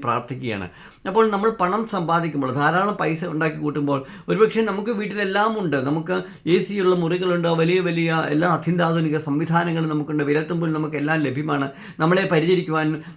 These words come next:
ഏ, പരിചാരക വൃന്ദമുണ്ട്. പക്ഷേ നമ്മളെ ഒന്ന് നോക്കാനായിട്ട്, നമ്മളെ ഒന്ന് ചിരിക്കുവാനായിട്ട്, നമ്മളൊന്ന് സ്പർശിക്കുവാനായിട്ട്, നമ്മളെ ഒന്ന് ആലിംഗനം ചെയ്യുവാനായിട്ട്, അമ്മേ എന്നൊന്ന് സ്നേഹത്തോടെ വിളിക്കുവാനായിട്ട് മക്കൾക്ക് സമയമില്ല.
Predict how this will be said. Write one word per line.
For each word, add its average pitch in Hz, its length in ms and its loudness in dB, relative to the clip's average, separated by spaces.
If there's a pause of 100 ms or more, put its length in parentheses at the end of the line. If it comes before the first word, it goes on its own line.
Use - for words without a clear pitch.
(120)
ഏ, 139 80 2
പരിചാരക 175 580 4
വൃന്ദമുണ്ട്. 151 480 2
പക്ഷേ 147 280 0
നമ്മളെ 151 320 2
ഒന്ന് 143 220 4
നോക്കാനായിട്ട്, 156 560 0
നമ്മളെ 151 300 2
ഒന്ന് 143 120 4
ചിരിക്കുവാനായിട്ട്, 160 800 0 (300)
നമ്മളൊന്ന് 170 420 4
സ്പർശിക്കുവാനായിട്ട്, 170 800 0
നമ്മളെ 147 280 2
ഒന്ന് 147 140 2
ആലിംഗനം 185 420 0
ചെയ്യുവാനായിട്ട്, 139 680 0 (300)
അമ്മേ 190 500 4
എന്നൊന്ന് 151 300 2
സ്നേഹത്തോടെ 151 580 0
വിളിക്കുവാനായിട്ട് 147 600 0
മക്കൾക്ക് 139 460 -2
സമയമില്ല. 117 840 -2